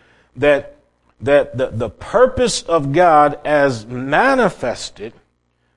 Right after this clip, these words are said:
sometimes the in-, the infants are not gonna know. Sometimes the parents will know. Now, God may reveal it later to people that since they were a child, I had something special for them to do. And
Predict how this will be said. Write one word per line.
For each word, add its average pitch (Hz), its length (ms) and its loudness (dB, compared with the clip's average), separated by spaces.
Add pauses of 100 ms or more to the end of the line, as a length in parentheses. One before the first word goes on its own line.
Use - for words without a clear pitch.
(440)
sometimes 233 480 0
the 170 180 2
in-, 165 380 0
the 151 120 -2
infants 285 360 -2
are 170 40 0
not 156 280 0
gonna 147 240 0
know. 247 240 4
Sometimes 151 500 -4
the 120 80 -8
parents 302 560 -6
will 208 140 -8
know. 185 300 -16 (580)
Now, 131 80 -2
God 202 320 2
may 196 160 4
reveal 156 420 4
it 123 120 2
later 190 640 2 (300)
to 123 100 -8
people 120 560 -8 (480)
that 127 180 -2
since 165 320 -6
they 151 160 0
were 131 240 0
a 113 40 -6
child, 135 440 2
I 127 120 2
had 120 240 -4
something 120 360 -8
special 110 560 -8 (260)
for 123 180 -6
them 117 220 -4
to 104 120 -12
do. 143 380 0 (400)
And 117 320 -10